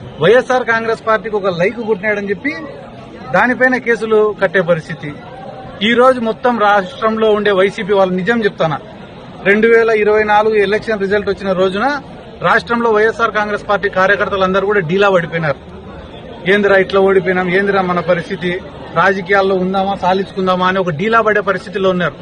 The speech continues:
కానీ ఇప్పటికి సంవత్సరం కాలే, తెలుగుదేశం వాళ్ళు పెట్టిన ఇబ్బందికి, కూటమి ప్రభుత్వం వాళ్ళు పెట్టిన ఇబ్బందులకు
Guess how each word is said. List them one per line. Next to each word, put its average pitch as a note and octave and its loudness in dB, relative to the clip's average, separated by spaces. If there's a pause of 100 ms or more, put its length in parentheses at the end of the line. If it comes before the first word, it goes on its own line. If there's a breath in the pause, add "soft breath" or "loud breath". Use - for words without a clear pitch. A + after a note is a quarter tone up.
(460)
కానీ A3+ 2
ఇప్పటికి G#3 -2
సంవత్సరం G#3 -2
కాలే, G3 4 (680)
తెలుగుదేశం A3+ 2
వాళ్ళు G3+ 2
పెట్టిన F#3+ 0
ఇబ్బందికి, G3 -2
కూటమి A3 0
ప్రభుత్వం G3 -2
వాళ్ళు F#3+ 4
పెట్టిన F3+ -2
ఇబ్బందులకు F#3 2